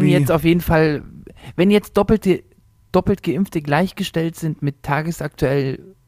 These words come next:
Speaker 2: negativ Getesteten, dann steht da, glaub ich, nichts mehr im Wege.
Speaker 1: Die
Speaker 2: Dass es
Speaker 1: genau, ich
Speaker 2: flächendeckend dann, glaub ich, im Juni auch passieren
Speaker 1: Ja,
Speaker 2: wird.
Speaker 1: ich glaub auch, wie gesagt, dass es nicht nur über die Impfung und über die Tests geht, sondern ich glaub einfach, wenn irgendwann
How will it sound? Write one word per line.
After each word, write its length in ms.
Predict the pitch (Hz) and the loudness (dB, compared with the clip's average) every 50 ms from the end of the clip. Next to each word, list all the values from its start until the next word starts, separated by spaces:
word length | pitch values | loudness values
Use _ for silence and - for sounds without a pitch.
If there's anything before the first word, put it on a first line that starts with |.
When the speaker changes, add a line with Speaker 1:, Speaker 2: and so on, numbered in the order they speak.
| _ _ _ | _ _ _
Speaker 2:
negativ 560 | 143 143 139 151 160 147 160 - - 147 123 - | -4 -2 0 0 0 0 -2 -2 -2 -8 -6 -6
Getesteten, 640 | 135 120 - - 120 117 - - - _ 160 160 _ _ _ - - - _ _ | -10 -8 -6 -8 -8 -8 -10 -16 -12 _ -10 -10 _ _ _ -20 -20 -20 _ _
dann 520 | - 131 123 123 123 123 120 120 120 123 - - - _ _ - _ - - - _ _ _ _ _ - - - _ _ _ _ _ _ - | -6 -4 -2 -2 -2 -2 -4 -6 -8 -10 -14 -14 -20 _ _ -20 _ -20 -20 -20 _ _ _ _ _ -20 -20 -20 _ _ _ _ _ _ -18
steht 300 | - - - 127 123 - | -18 -8 -6 -4 -2 0
da, 100 | 123 123 | 0 0
glaub 200 | 123 120 117 117 | 0 -2 -2 -2
ich, 280 | 117 - - - - - - | -6 -8 -14 -20 -20 -12 -4
nichts 300 | 143 135 127 - - 127 | -4 -4 -4 -2 -4 -4
mehr 120 | 120 113 | -2 -2
im 100 | 113 110 | -2 -2
Wege. 280 | 113 113 120 120 123 - - - | -2 -4 -4 -6 -8 -10 -12 -2
Speaker 1:
Die 60 | - 147 | -2 -2
Speaker 2:
Dass 120 | 143 131 | -2 -2
es 220 | 127 123 - - 135 | -6 -8 -8 -6 -4
Speaker 1:
genau, 260 | 131 135 135 139 165 | -2 0 0 0 0
ich 80 | - - | 0 2
Speaker 2:
flächendeckend 600 | - 170 190 180 202 185 - 156 156 165 165 143 | 4 2 4 4 2 4 4 4 4 2 2 4
dann, 100 | 151 143 | 2 4
glaub 160 | 143 139 139 139 | 6 6 4 4
ich, 100 | 131 143 | 4 6
im 80 | 135 127 | 6 6
Juni 340 | 123 127 139 143 139 117 | 8 8 6 6 4 4
auch 140 | - 117 - | 2 0 0
passieren 340 | - - 120 - - 120 107 | -2 -2 -4 -2 -2 0 0
Speaker 1:
Ja, 80 | - - | 0 -2
Speaker 2:
wird. 140 | 123 - - | -4 -6 -6
Speaker 1:
ich 60 | 120 | -2
glaub 160 | - 151 147 | 0 0 0
auch, 100 | 151 139 127 | 0 -2 -2
wie 80 | 139 | -2
gesagt, 240 | 131 131 131 131 127 | -2 -2 -2 -2 -2
dass 120 | 131 127 | -4 -6
es 160 | 120 117 117 127 | -6 -6 -4 -6
nicht 180 | 135 131 - | -6 -4 -2
nur 420 | 139 135 139 139 143 143 139 139 - | 0 2 2 4 4 2 2 0 -2
über 260 | - 139 131 131 127 | -4 -4 -4 -4 -4
die 400 | 123 127 127 127 127 127 123 123 127 - | -4 -4 -6 -6 -6 -6 -8 -8 -10 -6
Impfung 500 | 139 139 147 - - 143 139 139 139 139 | -6 -6 -6 -4 -4 -2 -2 0 -2 -4
und 160 | 131 131 - | -6 -8 -8
über 220 | 139 127 127 127 | -6 -6 -6 -6
die 360 | 123 123 123 123 123 123 117 113 - _ - _ - _ | -6 -8 -10 -10 -10 -10 -12 -12 -16 _ -20 _ -14 _
Tests 480 | - 156 156 151 - - - - - | -4 -2 -2 -4 -6 -12 -14 -16 -8
geht, 220 | - 147 147 139 - | -4 -4 -4 -4 -4
sondern 240 | 139 135 135 127 127 | -4 -4 -4 -4 -6
ich 80 | 123 | -8
glaub 160 | - - 123 127 | -8 -8 -8 -6
einfach, 300 | 135 123 123 123 113 127 | -6 -6 -8 -8 -8 -8
wenn 180 | 123 123 127 | -8 -8 -8
irgendwann 680 | - - 139 139 143 139 123 120 123 123 127 127 117 | -8 -6 -6 -6 -6 -6 -6 -6 -6 -6 -6 -8 -10